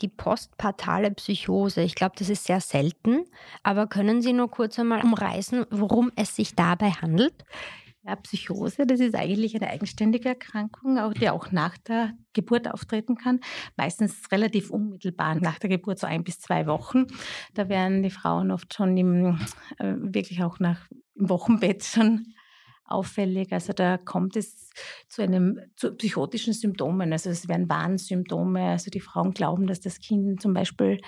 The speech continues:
Speaker 2: der Teufel ist, besessen ist.
Speaker 1: Okay.
Speaker 2: Oder dass es gerettet werden muss. Sie hören oft Stimmen, also es werden, das werden akustische Halluzinationen oder optische Halluzinationen, die sehen zum Beispiel, dass das Kind irgendwie bizarre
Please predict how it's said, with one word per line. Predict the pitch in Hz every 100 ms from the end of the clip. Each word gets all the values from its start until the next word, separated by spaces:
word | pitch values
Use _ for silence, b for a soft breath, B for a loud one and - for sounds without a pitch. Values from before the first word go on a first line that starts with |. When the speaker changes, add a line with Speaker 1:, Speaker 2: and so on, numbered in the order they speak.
| B
Speaker 2:
der | 208
Teufel | 202 160 170 -
ist, | 190 -
besessen | - 190 - 196 - 214
ist. | 208 180 185 - - _ _ _ _ -
Speaker 1:
Okay. | 190 226
Speaker 2:
Oder | 180 190 185 175 180 185 - _ _ _
dass | - 180
es | 202 -
gerettet | 214 180 175 180
werden | 185 185
muss. | 190 185 180 - - B B
Sie | - 214
hören | 180 175
oft | 185 180
Stimmen, | - - 214 202 202 196 196 196 - B B
also | 202 190
es | 185
werden, | 180 180 185
das | 170
werden | 180 170
akustische | - 208 - 190 190
Halluzinationen | 190 196 196 190 190 190 180 190
oder | 185 180
optische | - - 190 175
Halluzinationen, | 196 196 - 190 185 196 185 190
die | 190
sehen | - 170 180
zum | 190
Beispiel, | 214 - -
dass | 196 190
das | _
Kind | - 214 190
irgendwie | 196 196 190
bizarre | 185 202 - 175 190